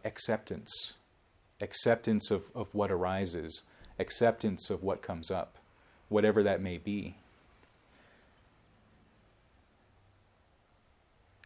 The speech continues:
We also need to make sure that we don't try to rush the process in meditation. So we have to let go of a particular timeline.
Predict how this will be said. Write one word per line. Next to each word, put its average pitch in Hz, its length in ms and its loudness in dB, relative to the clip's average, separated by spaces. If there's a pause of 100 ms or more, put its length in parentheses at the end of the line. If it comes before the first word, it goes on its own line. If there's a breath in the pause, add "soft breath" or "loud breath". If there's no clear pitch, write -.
(200)
We 127 120 10
also 165 280 12
need 139 160 4
to 131 80 6
make 123 180 6
sure 123 340 6
that 113 160 4
we 117 160 4
don't 123 200 6
try 110 400 8
to 107 520 2
rush 117 500 8
the 110 100 0
process 117 720 4 (1200)
in 101 120 0
meditation. 87 600 -4
So 107 260 6
we 110 180 8
have 131 160 8
to 123 100 4
let 117 280 6
go 113 400 10
of 98 400 0 (520 soft breath)
a 107 60 2
particular 107 540 2
timeline. 92 720 2